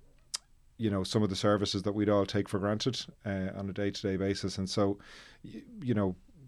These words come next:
when the weather is bad and the ferries aren't running, they are literally cut off and there's,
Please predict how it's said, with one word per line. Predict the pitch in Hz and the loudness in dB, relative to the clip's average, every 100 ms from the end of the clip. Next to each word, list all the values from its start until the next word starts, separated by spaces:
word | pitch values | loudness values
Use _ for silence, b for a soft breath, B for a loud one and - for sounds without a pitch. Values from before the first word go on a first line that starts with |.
| - | 2
when | 117 113 | 4 6
the | 107 | 6
weather | 113 113 104 | 6 6 6
is | 98 | 4
bad | 107 107 104 | 4 4 4
and | 95 | 0
the | |
ferries | 92 101 101 | 2 4 4
aren't | 101 95 104 | 2 2 2
running, | 110 98 95 - | 4 4 2 2
they | 101 | 4
are | 92 | 4
literally | 98 104 95 | 2 2 0
cut | 101 92 | 2 2
off | 87 - | 0 0
and | 90 | -2
there's, | 90 | -2